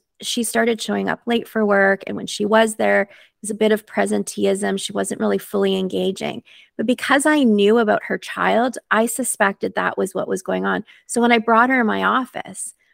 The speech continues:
I just said, "Hey, listen, I just, like, like, I wanna make sure you're okay. Is everything okay?" And I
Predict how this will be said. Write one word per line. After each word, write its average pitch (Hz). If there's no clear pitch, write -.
I 208
just 220
said, 226
"Hey, 220
listen, 214
I 214
just, 220
like, -
like, 220
I 220
wanna 247
make 339
sure 247
you're 233
okay. 208
Is 226
everything 226
okay?" 240
And 196
I 185